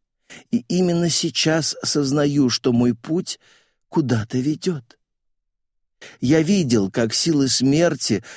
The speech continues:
распространялись по свету всё шире и шире, словно круги на воде. Но должны же существовать и силы жизни, хоть мне и не удалось их увидеть.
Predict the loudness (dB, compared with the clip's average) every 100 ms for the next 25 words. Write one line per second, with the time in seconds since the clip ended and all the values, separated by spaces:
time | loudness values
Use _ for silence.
0 | -6 0 0 0 -2 0 0 2 2 2
1 | 2 0 -2 0 0 0 0 -2 0 0
2 | 0 0 2 0 0 -2 0 0 0 0
3 | -4 -14 -6 0 4 4 2 0 0 0
4 | 2 2 2 0 -2 -6 -8 _ _ _
5 | _ _ _ _ _ _ -2 2 2 2
6 | 2 2 0 2 0 -2 -4 -2 -2 -2
7 | -2 -2 0 0 -2 -6 -4 -2 0 0
8 | -2 -2 -2 -2 -2 -2 -4 -10 -16 -18
9 | _ _ _ -4 -2 0 0 2 2 0
10 | 0 0 0 2 0 -2 -6 -4 -2 0
11 | -2 -2 -8 -14 -20